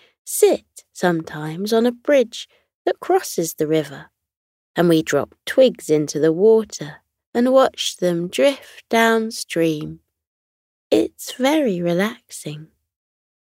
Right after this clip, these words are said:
Maple smiled softly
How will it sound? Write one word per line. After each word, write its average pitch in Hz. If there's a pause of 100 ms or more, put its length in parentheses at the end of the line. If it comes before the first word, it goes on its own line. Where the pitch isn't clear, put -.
(480)
Maple 170
smiled 170
softly -